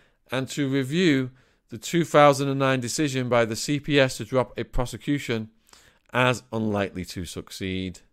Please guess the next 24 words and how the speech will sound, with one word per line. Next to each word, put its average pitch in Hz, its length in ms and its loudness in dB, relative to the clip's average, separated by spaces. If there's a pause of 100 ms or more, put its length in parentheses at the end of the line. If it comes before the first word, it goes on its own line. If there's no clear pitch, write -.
(800)
Yeah, 92 220 0
those 101 280 -2
people 85 220 -6
needed 87 380 -8
to 90 80 -10
be 82 140 -8
held 85 180 -4
accountable. 80 580 -12 (1600)
By 107 140 2
twenty-fifth 151 460 4
of 151 100 4
October, 147 400 6
the 135 100 2
police 147 320 2
reported 117 640 4 (540)
the 110 100 -2
number 139 360 4
of 120 180 -4
possible 131 640 4 (160)
survivors 131 580 4
approaching 113 600 0
three 131 600 -8
hundred. 107 640 -8 (440)
Wow. 87 520 -6